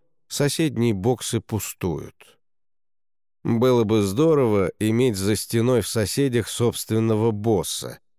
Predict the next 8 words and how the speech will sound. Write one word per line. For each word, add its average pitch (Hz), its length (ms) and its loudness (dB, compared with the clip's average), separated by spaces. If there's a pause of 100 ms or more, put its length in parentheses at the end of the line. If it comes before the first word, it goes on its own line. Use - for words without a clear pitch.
(180)
вдруг 85 420 -4
подумал 92 580 -2
я. 67 300 -14 (720)
«Мы 135 220 4
бы 117 160 2
быстро 117 540 0
наладили 107 540 2
перестукивание, 87 1160 -4